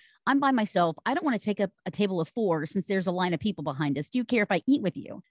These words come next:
And we're like, "Oh, sure." She had a CrimeCon V I P lanyard on. So we're like, "Oh, sure, you know, why not?" And it's funny, she, she ha-, had also gone to the John Ramsey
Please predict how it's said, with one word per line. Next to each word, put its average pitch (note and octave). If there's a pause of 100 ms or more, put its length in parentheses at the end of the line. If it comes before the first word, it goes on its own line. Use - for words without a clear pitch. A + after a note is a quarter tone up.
(140)
And C#4
we're D#4
like, F4+
"Oh, A#4
sure." C#4
She E4
had C#4
a C4+
CrimeCon G3
V G3+
I F3
P G#3
lanyard D3+
on. C3+ (320)
So G4+
we're A#4+
like, C#5
"Oh, C#5+
sure, C#4
you C#4+
know, A#3
why A3+
not?" E3+ (120)
And G3+
it's G#3
funny, B3
she, C4 (720)
she C#4
ha-, C4+ (220)
had A3+
also A3
gone G3
to G#3
the F3
John F3+
Ramsey F3